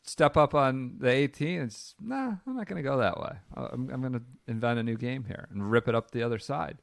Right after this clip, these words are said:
So, uh, I don't know. What, I, it's, fine.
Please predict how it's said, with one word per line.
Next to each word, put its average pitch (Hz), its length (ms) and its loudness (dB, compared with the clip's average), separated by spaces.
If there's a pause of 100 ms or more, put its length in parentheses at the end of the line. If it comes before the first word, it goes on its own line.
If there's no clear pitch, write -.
So, 98 320 -4 (460)
uh, 147 320 8 (2000)
I 160 200 8
don't 110 180 6
know. 80 280 -4 (120)
What, 165 260 0 (100)
I, 113 100 -8 (240)
it's, - 180 -18 (880)
fine. 175 540 0